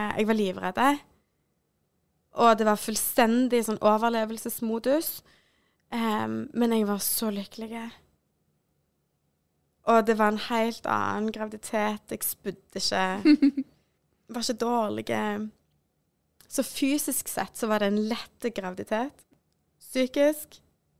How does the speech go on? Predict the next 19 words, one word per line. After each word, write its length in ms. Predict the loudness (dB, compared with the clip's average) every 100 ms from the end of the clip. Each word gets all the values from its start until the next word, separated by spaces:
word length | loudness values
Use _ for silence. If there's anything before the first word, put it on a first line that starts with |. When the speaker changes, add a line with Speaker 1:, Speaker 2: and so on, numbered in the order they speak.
| _ _ _ -2
Speaker 1:
litt 220 | -2 0
en 80 | -2
annen 220 | -2 -6
historie. 400 | -6 -6 -4 -6 -8 _ _ _ _
Speaker 2:
Mm. 260 | -18 -12 -6
Speaker 1:
Ehm, 640 | -2 -2 -4 -6 -8 -10 -12 _ _ _ _ _ _ 2
og 80 | 4
i 80 |
Danmark, 540 | 6 4 2 0 -4 -6
når 300 | 0 0 0
du, 80 | 0 0 -2 -6 _ _ _ _ _ -20 -20 -14 -12 -2 4
ja, 140 | 4
men 220 | 4 2 0
hvis 160 | -2 -2
du 140 | 0
har 500 | 2 4 6 6 2 -4 _ _ _ _ -14 -4
mistet 960 | 0 0 -2 -4 2 4 4 2 0 -2
eller, 640 | -4 -4 -6 -2 -2 -2 -6 -8
eh, 1400 | -8 -8 -8 -6 -6 -8 -10 -10 -10 -10 -12 -12 -14